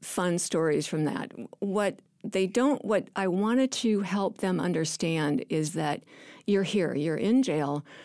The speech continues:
you've gotten so far off your life track, you know, off your, out of the rooms of your life, you've gotten so off track that you put yourself out there and you got in trouble.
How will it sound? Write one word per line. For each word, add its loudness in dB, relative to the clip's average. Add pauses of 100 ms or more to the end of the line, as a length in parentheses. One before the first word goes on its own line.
(100)
you've 2
gotten 0
so 0
far -4
off -2
your 0
life -2
track, -6 (140)
you 2
know, 0
off -2
your, 2
out -2
of 0
the -2
rooms 4
of 0
your 0
life, -2 (600)
you've 2
gotten 0
so 0
off -2
track -4 (340)
that 0 (1200)
you 4
put -2
yourself 0
out 0
there 2
and 0
you 2
got 0
in 0
trouble. -2